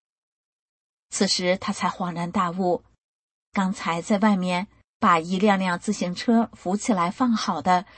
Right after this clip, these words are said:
是师父啊。师父分分秒秒都在对众生言传身教。看到在那种场合，师父都没有快步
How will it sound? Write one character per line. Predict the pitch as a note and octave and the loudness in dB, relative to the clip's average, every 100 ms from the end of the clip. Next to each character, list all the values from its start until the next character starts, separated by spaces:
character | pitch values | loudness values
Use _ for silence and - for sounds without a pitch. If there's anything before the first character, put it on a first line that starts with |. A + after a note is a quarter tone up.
| _ | _
是 | - A#3+ | 0 0
师 | F#3 - B3 B3+ | 2 -2 0 0
父 | B3+ A3 | 2 0
啊。 | F3+ D#3+ - _ _ _ _ _ _ _ _ _ _ | 2 0 -4 _ _ _ _ _ _ _ _ _ _
师 | - G#3 F#3+ | -4 0 0
父 | - F3+ F3 | 0 0 2
分 | - C4 | 2 4
分 | C#4 | 6
秒 | B3 E3+ F3+ | 6 4 6
秒 | A3+ F#3 D#3+ - _ - | 6 6 2 -6 _ 0
都 | G#3 | 2
在 | G#3 F#3 | 2 0
对 | - G3+ F3 | 2 0 0
众 | F3 A3+ F3+ | 0 0 0
生 | - A3+ A3+ - | 4 6 6 2
言 | G3+ E3 E3+ | 0 -2 -4
传 | - F3+ | -4 -2
身 | F3+ G#3+ F#3+ | 0 0 0
教。 | - A3+ F3+ - _ _ _ _ _ _ _ _ _ _ _ _ _ _ _ - | 2 4 2 -2 _ _ _ _ _ _ _ _ _ _ _ _ _ _ _ 0
看 | C4 A3 | 4 6
到 | G3+ G3 | 4 2
在 | A3 G3+ | 2 4
那 | B3+ | 2
种 | A#3 F#3 | 2 -2
场 | F#3+ G3 E3 | -4 -4 -6
合， | - F3+ G3 - _ _ _ | -4 -2 -2 -4 _ _ _
师 | - C4 | -4 0
父 | B3+ A#3 | 2 6
都 | B3 | 6
没 | G#3+ G3+ | 6 6
有 | G#3+ | 4
快 | - - A3+ | 2 0 0
步 | F#3 F#3 | 0 -2